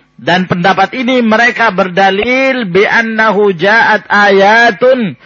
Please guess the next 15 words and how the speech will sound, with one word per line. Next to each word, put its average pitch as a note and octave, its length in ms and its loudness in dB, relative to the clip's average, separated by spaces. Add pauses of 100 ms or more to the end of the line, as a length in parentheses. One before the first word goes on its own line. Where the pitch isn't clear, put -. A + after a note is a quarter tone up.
(300)
bahwa F3+ 480 2
telah F#3+ 240 0
datang F#3 400 0
ayat-ayat G3+ 960 0
tujibuz D3+ 560 0
zakah, A3 560 0 (2250)
yang F3 400 0
mewajibkan F#3 560 0
zakat, G#3 400 0 (1500)
fi F#3+ 480 2
suratin G3+ 720 0
makkiyah, F#3 880 -2 (2250)
pada D#3 320 -6
surah E3+ 240 -4
Makki. E3+ 640 -8